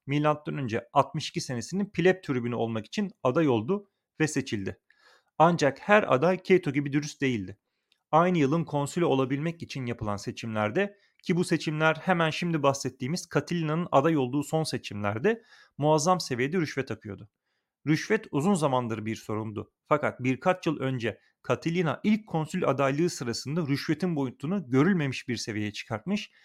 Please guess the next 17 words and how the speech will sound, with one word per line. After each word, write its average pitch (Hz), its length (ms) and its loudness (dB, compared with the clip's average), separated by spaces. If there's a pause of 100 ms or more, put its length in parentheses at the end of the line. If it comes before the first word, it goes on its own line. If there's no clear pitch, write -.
(300)
rakipleri 170 460 2
ve 147 40 6
ardılları 143 520 4
da 131 60 -2
onu 143 220 -4
takip 127 340 -2
etmişti. - 400 -12 (720)
Cato 180 560 4 (220)
böyle 175 280 6
bir 143 100 2
ortamda 101 600 -2 (240)
aynı 175 260 2
yılın 131 240 2
müstakbel 147 680 0
pleb 175 280 0
tribünü 120 280 -4
olarak 117 480 -2